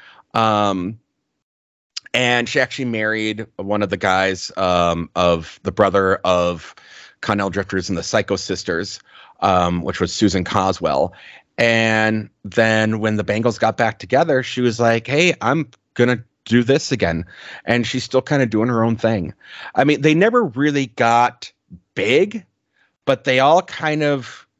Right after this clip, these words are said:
kept in doing music. I, I just think,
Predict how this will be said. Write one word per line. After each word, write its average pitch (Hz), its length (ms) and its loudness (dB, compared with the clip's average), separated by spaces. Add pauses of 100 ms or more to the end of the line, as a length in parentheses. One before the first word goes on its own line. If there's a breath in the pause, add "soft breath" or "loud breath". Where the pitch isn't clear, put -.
(100)
kept - 460 -6
in 120 600 0 (560)
doing 117 380 4
music. 110 480 2 (960 loud breath)
I, 147 280 0
I 135 100 0
just - 480 -2
think, 143 480 -8